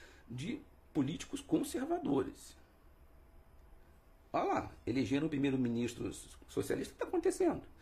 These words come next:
A França. Espanha, que era uma potência, olha lá. Agora, comunistas, que eu, que eu só falo aqui,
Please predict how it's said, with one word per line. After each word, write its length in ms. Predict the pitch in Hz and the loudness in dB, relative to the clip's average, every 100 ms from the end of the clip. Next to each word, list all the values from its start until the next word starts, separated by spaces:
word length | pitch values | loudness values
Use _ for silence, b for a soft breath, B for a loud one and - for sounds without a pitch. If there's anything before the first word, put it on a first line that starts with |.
| B | B
A 100 | - | 0
França. 600 | - 453 480 - 104 - - - - - - - - - - - - - - - - | 6 6 6 2 -4 -8 -16 -20 -20 -20 -20 -20 -20 -20 -20 -20 -20 -20 -20 -20 -16
Espanha, 500 | - - - 427 427 | -14 -4 0 2 0
que 80 | - | 0
era 100 | 160 | 0
uma 100 | 165 | 0
potência, 460 | - - - 311 - | 0 0 0 -2 0
olha 240 | 554 539 | 0 0
lá. 80 | - - - - - - - - - - - - - - - - - - - - - - - - | -4 -10 -18 -20 -20 -20 -20 -20 -20 -20 -20 -20 -20 -20 -20 -20 -20 -20 -20 -20 -20 -20 -18 -8
Agora, 340 | 101 104 92 - - - - - - - - - - - | 0 0 0 -8 -20 -20 -20 -20 -20 -20 -20 -20 -20 -12
comunistas, 600 | - 180 175 160 135 - | 2 4 6 4 2 0
que 80 | - | -4
eu, 80 | - | -4
que 120 | - | -4
eu 100 | - - | -8 -8
só 140 | - - | -8 -2
falo 200 | 117 117 | -2 -2
aqui, 680 | 107 104 85 - 69 62 | -4 -6 -4 -6 -6 -8